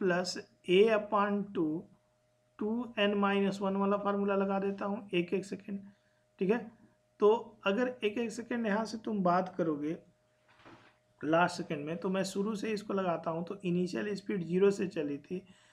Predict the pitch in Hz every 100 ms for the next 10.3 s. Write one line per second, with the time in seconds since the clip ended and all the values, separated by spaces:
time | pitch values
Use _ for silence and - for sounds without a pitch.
0 | _ _ 180 202 202 185 160 202 220 214
1 | 208 196 202 202 196 196 185 190 165 151
2 | - 170 196 - _ _ _ 170 170 -
3 | _ _ - 180 202 208 - _ _ 175
4 | - 202 190 - 226 226 196 185 175 175
5 | 185 160 160 156 160 - - 156 - 156
6 | 156 _ _ _ _ - 175 185 190 185
7 | 185 185 - 180 185 214 208 180 175 175
8 | 180 185 185 175 156 160 - _ _ _
9 | _ _ _ _ _ _ _ - 175 -
10 | 170 175